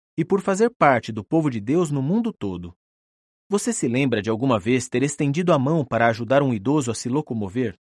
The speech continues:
Talvez tenha sido necessário andar mais devagar. Além de ajudá-lo, você não se sentiu bem ao fazer isso? De fato, quando atendemos às necessidades de outras pessoas, sentimos o prazer de cuidar delas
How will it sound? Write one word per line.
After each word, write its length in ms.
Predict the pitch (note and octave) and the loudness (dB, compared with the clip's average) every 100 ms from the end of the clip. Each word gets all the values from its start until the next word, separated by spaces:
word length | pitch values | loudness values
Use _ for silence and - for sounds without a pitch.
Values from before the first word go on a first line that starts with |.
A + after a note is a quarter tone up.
| _ _ _ _ _ _ | _ _ _ _ _ _
Talvez 400 | A2+ F#2+ C#3 C#3 | -4 0 0 0
tenha 200 | B2 A#2 | -4 -4
sido 260 | - C3 | -4 -2
necessário 640 | C3+ C3 C3+ A#2+ A#2 B2 D3 | -2 -2 -4 -4 -2 0 0
andar 280 | C3 A2 | 0 0
mais 220 | B2 C3+ B2+ | 0 -2 -2
devagar. 580 | C#3 E3+ D#3 G#2 F2 - _ _ _ _ _ _ - | -2 -2 -2 -6 -6 -16 _ _ _ _ _ _ -4
Além 220 | C#3+ F#3+ | 0 0
de 100 | E3+ | 0
ajudá-lo, 600 | C3+ A2 F#2 A#2+ G#2+ E2+ _ _ | -2 -2 0 2 0 -4 _ _
você 260 | - G3+ C4+ | -4 -4 0
não 140 | C4 | -2
se 100 | G#3 | -2
sentiu 380 | F3 E3+ D#3+ D#3 | -4 -2 0 0
bem 280 | G#2+ A#2+ E3 | 0 0 0
ao 80 | A#2 | -2
fazer 320 | - F#2+ G#2 | -4 -4 -4
isso? 300 | D#3+ - - - _ _ _ _ _ _ - | -4 -6 -14 -20 _ _ _ _ _ _ -8
De 120 | E3+ | -6
fato, 460 | G3 B2 F#2+ - F#2 _ _ _ - | -2 -2 -2 -6 -18 _ _ _ 0
quando 240 | F3+ F3+ | 4 6
atendemos 580 | F3 E3 C#3 F#3+ G#3+ F3+ | 4 0 2 2 2 0
às 120 | D#3+ | -2
necessidades 800 | D#3 D3+ C#3 A2 B2+ E3+ D#3 B2+ | -2 -4 -8 -2 0 2 0 -4
de 120 | A#2+ | -4
outras 300 | D#3+ E3+ D3+ | -4 -4 -8
pessoas, 680 | - - - D3+ G#2 F#2 - _ _ _ | -8 -8 -2 -2 -2 -6 -14 _ _ _
sentimos 560 | - F3 E3 G3 G3 F3+ | -2 0 2 2 0 0
o 80 | |
prazer 540 | F#3 F#3 D#3 A#2+ F3 G3+ | 0 2 2 2 2 2
de 100 | C#3 | 0
cuidar 380 | - A#2+ A2+ G2 | -4 0 2 2
delas 480 | G2+ F#2+ E2 - | -2 -4 -6 -12